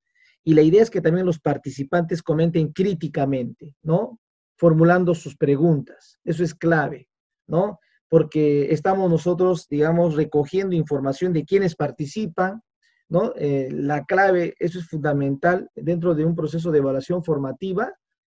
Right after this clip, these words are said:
conocer sus, su, su pensamiento,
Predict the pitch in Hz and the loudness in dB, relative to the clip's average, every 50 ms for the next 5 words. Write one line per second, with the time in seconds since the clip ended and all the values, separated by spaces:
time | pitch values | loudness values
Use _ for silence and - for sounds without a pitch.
0 | _ _ _ _ _ _ - 160 156 156 147 143 185 185 175 170 165 - - 143 | _ _ _ _ _ _ 0 0 2 2 0 0 0 0 0 -2 -6 -6 -4 -4
1 | 135 135 - - _ _ _ _ _ _ _ - 139 131 131 127 127 139 139 139 | -4 -4 -6 -12 _ _ _ _ _ _ _ -12 -10 -10 -10 -10 -10 -10 -12 -14
2 | - _ _ - - 160 147 139 139 160 160 175 202 208 208 196 170 160 180 180 | -16 _ _ -6 -2 -2 -2 0 -2 -2 -2 2 2 2 2 0 -2 -2 -2 -2
3 | 190 185 | -4 -6